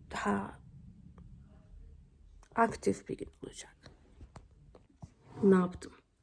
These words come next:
Kahvaltı ederken bir film daha izledim. Yetmiyor. Filmler yetmiyor. Yani ayın yedisindeyiz.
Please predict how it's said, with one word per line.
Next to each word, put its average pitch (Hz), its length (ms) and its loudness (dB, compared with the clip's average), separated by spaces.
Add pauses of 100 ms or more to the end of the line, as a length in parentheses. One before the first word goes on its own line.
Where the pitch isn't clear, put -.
(720)
Kahvaltı 190 500 4
ederken 208 440 4
bir - 60 -8
film 185 300 2
daha 180 160 -2
izledim. 175 440 -4
Yetmiyor. 196 480 6
Filmler 196 420 6
yetmiyor. 185 480 -2
Yani 185 180 -2
ayın 220 280 12
yedisindeyiz. 254 720 8